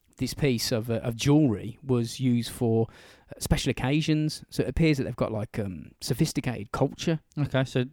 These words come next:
Speaker 2: yeah, they've got some sort of, like, meaning towards building things
Speaker 1: Yeah.
Speaker 2: and making things, yeah.
Speaker 1: Yeah, yeah. A fucking drill, though. It was drilled.
Speaker 2: Yeah.
Speaker 1: I mean, I don't, I'm not saying that they had, like, a Black and Decker.
Speaker 2: I say there's a few, did they check the bushes for the, uh,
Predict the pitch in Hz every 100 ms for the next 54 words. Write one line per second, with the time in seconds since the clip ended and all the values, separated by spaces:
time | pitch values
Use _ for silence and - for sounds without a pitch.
0 | - 123 123 120 - - 131 117 135 -
1 | 113 117 110 120 123 127 120 117 123 117
2 | 123 117 - 135 127 123 123 120 110 117
3 | 117 113 120 120 127 120 117 110 113 120
4 | 117 120 120 120 143 123 - 220 214 202
5 | 113 135 208 220 226 202 _ - 190 156
6 | 117 120 139 185 196 - 120 120 127 _
7 | _ _ - 143 117 135 156 135 151 127
8 | 117 123 123 120 127 127 123 - 104 135
9 | - 120 - 120 - 120 120 117 127 -
10 | 143 135 - 131 131 123 120 - 127 143
11 | 127 113 - 113 113 110